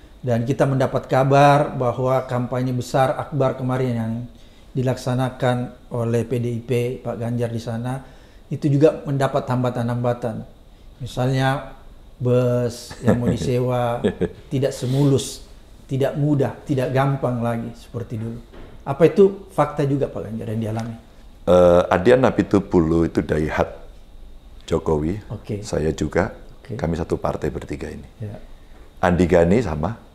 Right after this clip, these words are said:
Speaker 1: Oke.
Speaker 2: ya. Dua anak ini anak grassroots.
Speaker 1: <laughs> Ya.
Speaker 2: Tugas dia salah satu adalah ngumpulin massa memang,
Speaker 1: Oke.
Speaker 2: menggerakkan di sana, ada, "Oh, ikut, ikut,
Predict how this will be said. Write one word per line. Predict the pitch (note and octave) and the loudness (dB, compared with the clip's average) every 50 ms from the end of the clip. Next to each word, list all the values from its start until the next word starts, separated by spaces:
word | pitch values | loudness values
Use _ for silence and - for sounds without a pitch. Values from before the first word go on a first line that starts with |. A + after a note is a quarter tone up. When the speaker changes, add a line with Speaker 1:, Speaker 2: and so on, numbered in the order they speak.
| - - | -20 -20
Speaker 1:
Oke. | - - A2+ A2 | -12 -8 -6 -4
Speaker 2:
ya. | B2 - - - - - - - - - - - | -4 -6 -6 -10 -16 -20 -20 -20 -20 -20 -20 -4
Dua | - G2 G2 G#2 G#2 G#2 | 2 6 8 8 8 8
anak | G2 G2 G#2 G2+ | 6 6 6 6
ini | G2 G#2+ C3 | 6 6 6
anak | B2 A2 G#2 G2 | 6 4 4 4
grassroots. | F2+ - E2 - - F#2 E2 - - - | 4 2 2 2 2 0 -2 -2 -6 -14
Speaker 1:
<laughs> | - - - - - - - - - - C#3 - - - - - - - - | -20 -20 -20 -20 -20 -16 -16 -16 -10 -10 -10 -10 -10 -14 -20 -20 -20 -18 -14
Ya. | - A2 G2 G2+ - - - - - - | -12 -10 -10 -12 -14 -18 -20 -20 -20 -4
Speaker 2:
Tugas | - - F2+ - G2 E2 | -2 2 4 4 4 6
dia | E2+ A2 A#2+ | 6 6 6
salah | B2 A2+ G2 | 8 8 6
satu | F#2 F2+ G2 F2 - | 6 6 4 4 6
adalah | C3 F#2+ F2 E2+ F2+ G#2+ | 6 6 6 6 6 4
ngumpulin | A2+ G#2 F#2 E2+ F#2 F#2 - | 4 4 4 6 4 4 4
massa | A2+ F2 E2 F2+ E2+ - F#2+ F2 | 4 2 2 2 4 4 4 4
memang, | E2 D#2+ D#2 C#2+ C#2 C2+ - - | 4 2 0 -2 -4 -8 -8 -10
Speaker 1:
Oke. | - G#2+ - | -10 -10 -4
Speaker 2:
menggerakkan | - F#2+ F#2 D#2 - E2+ E2 D#2 D#2+ F2 E2 | 0 0 2 4 6 4 4 4 4 2 2
di | D#2+ E2 | 2 2
sana, | - F2 F2 F#2 | 2 4 4 4
ada, | F2 E2+ E2 - | 4 4 2 4
"Oh, | - - F#4+ | 6 6 4
ikut, | - - B4 B4 B4 - | 6 6 6 6 6 6
ikut, | - A4 - - B4 A#4+ | 4 2 4 4 4 6